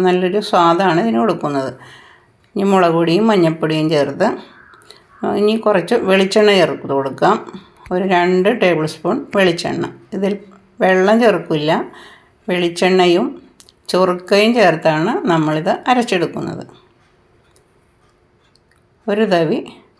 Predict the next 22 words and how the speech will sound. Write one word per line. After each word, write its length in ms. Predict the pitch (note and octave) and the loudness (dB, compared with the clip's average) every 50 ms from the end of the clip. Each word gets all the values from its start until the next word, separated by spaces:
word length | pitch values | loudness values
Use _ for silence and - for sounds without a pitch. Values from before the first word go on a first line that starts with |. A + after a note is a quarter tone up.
| _ - | _ -4
ചൊറുക്ക 340 | - G#3+ G#3+ G3+ F#3+ - - E3+ D#3+ | -2 0 0 0 -2 -2 -2 -2 0
ചേർത്ത് 260 | D#3+ D3 E3 D#3+ - D3+ | 0 0 -2 -2 -4 -4
കൊടുക്കാം. 400 | D3+ D3 C#3 C#3+ - F#3 G#3 A#3 C#4+ - - - _ _ _ _ _ _ _ _ _ _ _ _ _ - _ _ _ _ _ _ - | -2 -2 -4 -4 -2 -2 -2 -2 -2 -6 -12 -20 _ _ _ _ _ _ _ _ _ _ _ _ _ -20 _ _ _ _ _ _ -2
ഒരു 120 | G3+ G#3 A3 A3 | 0 2 2 4
തവിയും 360 | G#3 G3+ F#3+ F#3+ F#3 F3+ F3+ F#3 F3+ | 4 4 4 4 4 4 4 4 2
കൂടി 160 | F3+ F3 G#3+ G#3+ - | 2 0 -2 -2 0
ചിലപ്പോൾ 400 | G#3 F#3+ F3+ F3+ - G#3 A3+ C#4 - G3 F3+ | 0 0 0 -2 -2 -2 -2 0 2 2 2
ആവശ്യമായി 600 | E3 D#3+ E3 D#3+ - F3 F3 F3+ F3+ F3+ E3+ E3+ E3 D#3+ | 4 2 2 0 0 -2 -2 0 0 2 2 2 2 2
വരും. 320 | D3 C#3+ C#3+ E3+ A#3 D#4 - - A3 - - - - _ _ _ _ - G#3 | 0 0 0 0 0 0 -2 -4 -10 -14 -16 -20 -20 _ _ _ _ -10 -10
അപ്പോൾ 220 | G3+ G3 G3+ G3+ A3+ - - G#3 | -6 -4 -4 -4 -4 -4 -4 -4
ഇതുകൊണ്ട് 360 | G#3 A3 A#3+ A#3 G#3 F#3 F#3 F#3+ F#3+ | -2 0 0 2 2 0 2 0 0
നമുക്ക് 200 | F3+ F3+ G3 F#3+ F3+ | 0 2 2 2 2
ആദ്യം 220 | F3+ G3 G#3 G#3+ G#3+ | 2 2 0 -2 -2
അരച്ച് 260 | G3+ F#3+ F#3+ - - E3+ | -2 -4 -4 -2 -2 -2
നോക്കാം. 360 | D#3 D3 C3+ - - D#3+ G#3 D#4 - - - - - _ _ _ - _ _ _ _ _ _ _ _ _ _ _ _ _ _ _ _ _ _ _ _ _ _ _ _ _ _ _ _ _ _ _ _ - - _ _ _ _ _ _ _ _ _ _ _ _ _ | 0 -2 -4 -2 -2 -2 -2 -2 -4 -8 -16 -20 -20 _ _ _ -20 _ _ _ _ _ _ _ _ _ _ _ _ _ _ _ _ _ _ _ _ _ _ _ _ _ _ _ _ _ _ _ _ -20 -20 _ _ _ _ _ _ _ _ _ _ _ _ _
ഇപ്പോൾ 200 | _ - G#3 F#3+ G3+ | _ -4 -2 0 0
ഒരു 140 | G3+ G3+ G#3+ G#3 | 0 0 2 2
തവി 180 | G3+ F#3+ F#3 F#3+ F#3 | 2 4 4 2 2
ചൊറുക്കയും 420 | - G3 F#3 F3+ F#3 - F3+ F3+ F3+ F3+ | 2 2 0 0 0 0 2 2 2 2
കൂടി 120 | F3+ F#3 F3+ G3+ | 2 0 2 2
ചേർത്ത് 380 | F#3 F3+ E3 D#3+ E3 - - A#3+ F4 - | 2 2 2 0 -4 -4 -2 -2 0 2
നന്നായിട്ട് 600 | F3+ E3+ F3 F#3 F#3+ F3 E3 D#3 C#3+ C#3+ - A#3+ | 2 2 2 2 2 2 0 0 -2 -4 -4 -4